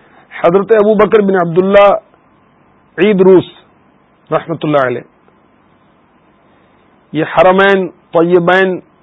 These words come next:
سے واپس ضلع شہر میں تشریف لائے۔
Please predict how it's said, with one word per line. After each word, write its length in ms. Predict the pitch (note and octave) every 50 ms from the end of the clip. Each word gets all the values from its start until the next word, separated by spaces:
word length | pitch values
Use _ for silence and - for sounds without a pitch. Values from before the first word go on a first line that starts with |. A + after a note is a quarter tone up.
| _ _ _ _ _ _ _ -
سے 60 | D#3+
واپس 460 | D3 D3+ D#3+ D#3+ D#3 - G3+ F3+ E3+ - - - _ _ _ _ _ _ _ _ _ _ _ _ _ _ _ _ _ _ _ _ _
ضلع 560 | C3 A#2 A2 E3+ F#3 F3+ F3 F#3+ G3 F#3 E3+ C#3+ - _ _ _ _ _ _ _ _ _ _ _ _ _ _ _ _ _
شہر 420 | - - - - F3 F3 F#3+ G3
میں 100 | G3 G3
تشریف 360 | F#3 G3 D#3+ - F3 F3 C#3+ C3
لائے۔ 180 | C3 A#2+ -